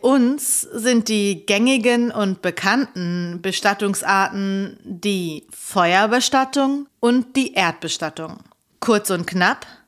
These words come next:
Feuerbestattungen, das ist eigentlich ganz einfach das Verbrennen von einem Körper. Und die Asche kommt dann in eine Urne oder in ein Erdloch.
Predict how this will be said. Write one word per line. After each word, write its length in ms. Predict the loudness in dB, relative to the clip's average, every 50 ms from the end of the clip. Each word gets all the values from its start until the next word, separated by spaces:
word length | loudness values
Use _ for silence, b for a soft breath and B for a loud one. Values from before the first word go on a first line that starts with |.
| _ -20
Feuerbestattungen, 1300 | -4 0 2 2 4 4 4 4 2 2 2 2 2 2 2 2 2 4 4 4 4 4 4 4 4 4
das 220 | 4 2 2 2 0
ist 220 | -2 -2 0 2
eigentlich 960 | 2 4 4 2 2 0 0 0 2 2 2 2 0 0 -2 -4 -6 -6 -2 0
ganz 240 | 0 0 0 0
einfach 420 | 0 0 0 0 0 0 0 -2 0
das 260 | -2 -2 -4 -2 -2
Verbrennen 680 | 0 0 0 0 0 2 2 4 4 4 4 4 2
von 180 | 2 0 2 2
einem 300 | 2 2 0 -2 -6 -4
Körper. 580 | -2 0 0 0 0 0 -4 -4 -4 -6 -8 -8 -6
Und 260 | -4 -2 -2 -2 -2
die 340 | -2 -2 -2 -2 -4 -2 0
Asche 460 | 2 2 2 2 2 2 2 2 0 0
kommt 280 | 0 2 2 4 4 4
dann 140 | 4 4
in 80 | 4 4
eine 240 | 2 2 2 0 0
Urne 640 | 2 4 4 4 4 4 2 2 0 -2 -4 -2 0
oder 220 | 2 4 4 4
in 80 | 4 4
ein 100 | 4 4
Erdloch. 600 | 2 2 0 0 -2 -2 -2 0 0 -2 -6